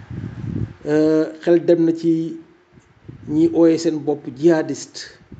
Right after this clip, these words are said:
di fekk ay jullit ci seen biir jàkka di leen di rey. Ñooñu seen jëf yooyu dara du ci lislaam, amul benn sikki sakka.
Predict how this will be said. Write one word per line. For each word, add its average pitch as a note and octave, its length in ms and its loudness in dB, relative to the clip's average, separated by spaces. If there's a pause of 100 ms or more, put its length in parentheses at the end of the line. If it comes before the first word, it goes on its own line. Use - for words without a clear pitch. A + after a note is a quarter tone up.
(1500)
di - 100 0
fekk D#3+ 300 -2 (140)
ay E3 200 4
jullit E3 280 2
ci D#3+ 80 -10
seen E3 240 4
biir D#3+ 280 2
jàkka D#3 340 -4
di D3+ 100 -6
leen D#3 200 2
di D#3 120 2
rey. E3+ 240 0 (2750)
Ñooñu C3 200 -2
seen C#3 240 0
jëf C#3 160 2
yooyu C#3+ 520 2 (1400)
dara D#3+ 180 2
du C3+ 100 -4
ci A#2 120 -6
lislaam, - 320 -12 (960)
amul A2+ 180 -2
benn B2+ 180 -2
sikki - 260 -14
sakka. - 260 -14